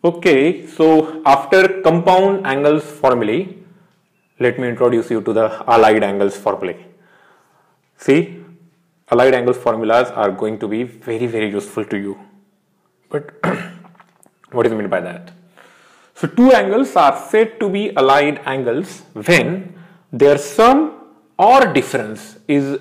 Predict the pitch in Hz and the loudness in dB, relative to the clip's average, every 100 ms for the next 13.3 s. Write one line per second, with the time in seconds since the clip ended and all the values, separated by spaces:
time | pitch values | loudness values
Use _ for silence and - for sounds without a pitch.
0 | 120 110 131 139 185 - 123 123 120 110 | -10 -6 0 2 2 2 2 2 2 -4
1 | 113 123 120 117 123 - 104 101 98 95 | -6 -4 -4 -2 -4 -6 -10 -8 -8 -10
2 | 90 - - _ _ _ _ _ 113 131 | -12 -18 -20 _ _ _ _ _ -6 -6
3 | - - _ _ _ - 127 127 135 135 | -8 -20 _ _ _ -2 0 2 2 0
4 | 151 165 - - 143 143 147 143 151 135 | -2 -4 -10 0 2 4 2 2 0 -2
5 | 139 143 - 127 127 127 127 127 139 123 | -6 -10 -6 -4 -2 -4 -2 -2 2 2
6 | 120 107 104 95 - 107 104 - 123 120 | 2 0 -4 -6 -8 -6 -6 -4 -2 0
7 | 110 107 101 95 98 101 101 104 104 101 | 0 -2 -6 -10 -12 -12 -10 -8 -8 -10
8 | - _ _ _ - _ _ - 127 123 | -20 _ _ _ -20 _ _ -4 -4 2
9 | 180 180 196 196 196 185 175 190 190 180 | 2 4 4 6 6 4 2 4 2 2
10 | 156 151 165 165 160 160 151 139 131 131 | 0 2 2 2 0 2 2 2 0 0
11 | 117 - - 131 135 139 131 131 123 123 | -4 -12 0 4 6 6 4 4 4 4
12 | 117 117 123 - - _ _ _ - 143 | 2 -2 -4 -8 -20 _ _ _ -2 4
13 | 139 165 | 6 4